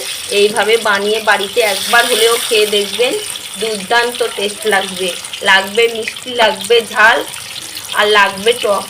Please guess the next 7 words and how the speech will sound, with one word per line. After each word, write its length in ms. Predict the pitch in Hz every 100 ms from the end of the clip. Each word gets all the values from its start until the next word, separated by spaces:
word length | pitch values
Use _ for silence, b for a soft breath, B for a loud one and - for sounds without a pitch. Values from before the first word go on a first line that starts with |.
| - -
সব 220 | 233 240 -
কিছু 220 | 240 233 269
এর 180 | 277 220
মধ্যে 360 | 220 214 190 196
পেয়ে 280 | 302 233 190
যাবে। 320 | 185 165 - 190 - - - - - - - - - - - - - - - - - - - - - -
দেখুন 340 | 214 214 254